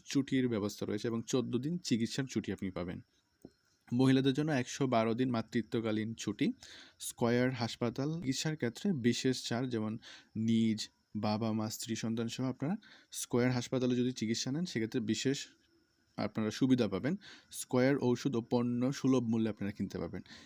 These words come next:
এইটা হচ্ছে এইজিস সার্ভিসেস লিমিটেডের একজন সিকিউরিটি ফোর্স হিসেবে যদি আপনি জয়েন করেন, আপনার সুযোগ সুবিধা। এবং এখানে আপনার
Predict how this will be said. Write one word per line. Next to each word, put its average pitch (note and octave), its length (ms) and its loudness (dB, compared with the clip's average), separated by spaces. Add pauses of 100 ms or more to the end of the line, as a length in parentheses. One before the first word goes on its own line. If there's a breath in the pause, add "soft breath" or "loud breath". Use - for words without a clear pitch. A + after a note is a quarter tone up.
(140 loud breath)
এইটা E3 240 6
হচ্ছে E3 360 0
এইজিস C#3+ 480 4
সার্ভিসেস B2 520 -2
লিমিটেডের A#2+ 540 0
একজন A#2 280 -2
সিকিউরিটি B2 440 2
ফোর্স B2 340 -2
হিসেবে C3 280 0
যদি B2+ 160 0
আপনি C3 200 -2
জয়েন A2+ 260 4
করেন, C#3 200 -4
আপনার A2 280 -4
সুযোগ C3 400 2
সুবিধা। A2+ 440 0 (520 loud breath)
এবং C#3 220 6
এখানে F#3 340 6
আপনার F#3 280 0